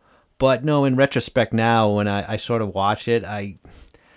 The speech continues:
like yourself, I sort of have a little different idea about, I mean, watching Howl's Moving Castle years ago and then watching it today,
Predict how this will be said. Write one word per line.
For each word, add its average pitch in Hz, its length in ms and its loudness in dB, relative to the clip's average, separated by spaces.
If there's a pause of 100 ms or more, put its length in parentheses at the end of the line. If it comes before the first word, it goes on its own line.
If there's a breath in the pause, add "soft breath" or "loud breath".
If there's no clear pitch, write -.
(720 soft breath)
like 113 340 -2
yourself, 131 640 2
I 113 80 0
sort 147 320 -2
of 156 60 0
have 156 160 2
a 143 40 0
little 143 200 0
different 131 340 -2
idea 120 320 2
about, 123 260 2
I 123 60 -4
mean, 117 420 0
watching 123 400 0
Howl's 120 480 2
Moving 113 320 2
Castle 113 380 0
years 110 260 0
ago 123 440 2
and 101 220 0
then 104 200 -2
watching 107 340 0
it 101 140 -6
today, 110 520 -4